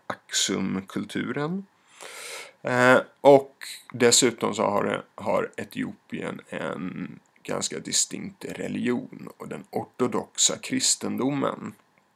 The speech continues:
som funnits där sedan romarrikets tid och som fungerar som en sammanhållande ideologi för folket. Eh,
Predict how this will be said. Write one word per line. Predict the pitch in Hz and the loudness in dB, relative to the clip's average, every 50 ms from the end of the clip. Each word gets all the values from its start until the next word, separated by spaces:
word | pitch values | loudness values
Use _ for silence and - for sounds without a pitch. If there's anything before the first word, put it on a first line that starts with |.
| _ _ _ - - - - - | _ _ _ -20 -20 -20 -18 -12
som | - - - 95 95 | -8 -6 -4 -4 -4
funnits | - - 107 101 98 98 98 - - | -4 -2 -2 -2 -2 -2 -4 -4 -2
där | - - - | -2 0 0
sedan | 101 - - 82 92 101 | -2 -2 -4 -4 -4 -4
romarrikets | 104 110 110 95 92 95 - - 202 - - - - - - | -4 -4 -4 -4 -4 -4 -4 -6 -10 -10 -10 -6 -2 -2 -2
tid | - - - - - - - - - - | -2 -2 -6 -8 -8 -12 -16 -18 -20 -18
och | - - - - _ - - | -18 -18 -20 -18 _ -6 -2
som | - 113 95 95 | 0 0 0 0
fungerar | - - 117 107 98 95 - - - - | 0 -2 -2 0 -2 -2 -2 -2 -2 -2
som | - - - 101 | -2 -2 -2 -2
en | 92 92 95 95 - - - _ - | -2 -2 -2 -4 -8 -12 -20 _ -4
sammanhållande | - - - 117 101 98 95 95 90 92 92 - - 107 92 87 - 87 - | 0 2 2 2 2 0 -2 -4 -8 -8 -8 -10 -10 -10 -8 -8 -8 -8 -8
ideologi | - - - - 104 101 98 101 104 107 110 107 123 160 180 170 160 - _ | -8 -8 -8 -8 -6 -6 -4 -4 -4 -4 -4 -4 -6 -6 -6 -8 -10 -12 _
för | - - - 95 | -14 -12 -10 -10
folket. | - - 107 110 110 - _ - - 147 196 208 - _ - - - - _ _ _ _ _ _ _ _ _ _ _ _ _ _ _ _ _ _ - - - - - - - - - - _ _ | -8 -6 -6 -6 -6 -6 _ -8 -6 -4 -4 -6 -8 _ -20 -20 -20 -20 _ _ _ _ _ _ _ _ _ _ _ _ _ _ _ _ _ _ -20 -18 -16 -16 -16 -16 -16 -16 -18 -20 _ _
Eh, | - 117 113 117 117 117 | -4 -2 2 6 6 6